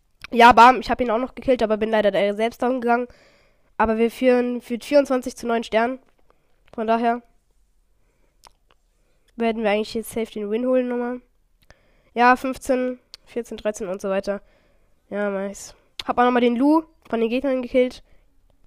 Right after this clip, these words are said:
Ja. Bam. Meine Ulti nochmal reingeschmissen und wir haben den Win. Ja, nice. So.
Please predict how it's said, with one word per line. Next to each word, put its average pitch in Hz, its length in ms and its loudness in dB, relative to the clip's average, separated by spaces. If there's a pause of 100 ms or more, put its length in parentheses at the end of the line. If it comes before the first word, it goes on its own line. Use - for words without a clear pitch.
(800)
Ja. 208 240 -4 (1900)
Bam. 214 440 -2 (680)
Meine 190 220 -8
Ulti 254 220 -6
nochmal 247 180 2
reingeschmissen 226 580 -2
und 220 420 -6 (520)
wir 220 100 2
haben 247 240 2
den 240 100 -2
Win. 254 320 0 (920)
Ja, 214 180 2
nice. 202 400 -2 (1000)
So. 262 380 2